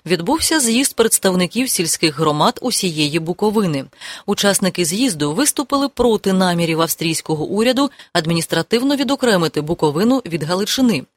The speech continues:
Шістнадцятого листопада тисяча вісімсот сорок восьмого року у містечку Вижниця Кобилиця скликав багатотисячні збори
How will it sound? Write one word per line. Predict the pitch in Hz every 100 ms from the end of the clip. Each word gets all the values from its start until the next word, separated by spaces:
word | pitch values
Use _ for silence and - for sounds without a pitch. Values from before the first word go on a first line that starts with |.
| _ - - -
Шістнадцятого | - 190 202 190 - 185 165
листопада | 165 156 175 226 214 143
тисяча | - 185 170 -
вісімсот | 151 - 156 - 151
сорок | - 147 -
восьмого | 156 - 139 151
року | 240 226 135 -
у | 160
містечку | 156 - 160 - - 143 143 165
Вижниця | 269 165 139 - 131 - - - -
Кобилиця | 185 175 220 320 - 302
скликав | - 247 262 254
багатотисячні | 226 208 214 185 - 277 262 - 247
збори | 220 202 277 175 127